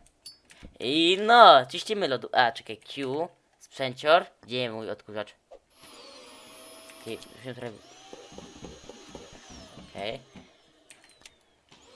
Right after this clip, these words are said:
Ja, i ukodnane. Widzicie, jak się to robi? Jakbyście grali i nie wiedzieli, to tak się to robi. Oj, ktoś tu jeszcze był chyba. Nie.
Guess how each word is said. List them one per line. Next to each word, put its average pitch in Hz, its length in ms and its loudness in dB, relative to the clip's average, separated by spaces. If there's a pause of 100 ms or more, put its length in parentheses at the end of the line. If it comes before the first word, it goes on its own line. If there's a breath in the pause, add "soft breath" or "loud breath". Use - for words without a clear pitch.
(1400)
Ja, 175 760 12
i 156 160 4
ukodnane. 143 920 0
Widzicie, 151 380 -6
jak 147 140 -4
się 156 100 -14
to 151 120 -2
robi? 156 380 -4 (720 soft breath)
Jakbyście 131 580 -2
grali 131 500 0
i 131 40 -10
nie 123 120 -6
wiedzieli, 127 320 -6
to 135 80 -12
tak 131 160 -2
się 107 100 -18
to 104 80 -14
robi. 101 260 -12 (2500)
Oj, 120 280 2 (360)
ktoś 131 140 -20
tu - 80 -14
jeszcze 135 180 -12
był 120 160 -10
chyba. 104 240 -8 (580)
Nie. 139 320 -2